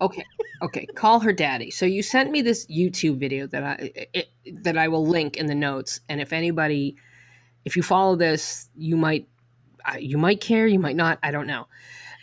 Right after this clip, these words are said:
And so basically, this was a podcast that was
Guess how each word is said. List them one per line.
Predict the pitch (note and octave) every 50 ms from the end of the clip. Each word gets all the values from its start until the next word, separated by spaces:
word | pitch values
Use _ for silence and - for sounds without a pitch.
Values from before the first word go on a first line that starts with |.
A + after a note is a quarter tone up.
| - - _ _ _
And | F3+ E3+ E3+ D#3+ D#3+ D#3+ D#3 - _ _ _ _ _ _ -
so | - G#3+ G3+ F#3+ - - - - - - _ _ _ -
basically, | - B3 D4+ D4+ F#4 D4 B3+ A3
this | G3 G#3+ A3 G#3+ B3+
was | A#3+ G#3+ A3
a | B3
podcast | A#3+ - - - G3+ E3+ D#3 D3+ - - D#3 C#3 C3+ C3 C3+ C3+ - - - - - - _
that | - D#3+ D3+ C#3+ C#3+ -
was | D3 D3+ D3 D3 C#3+ C#3+ C#3 -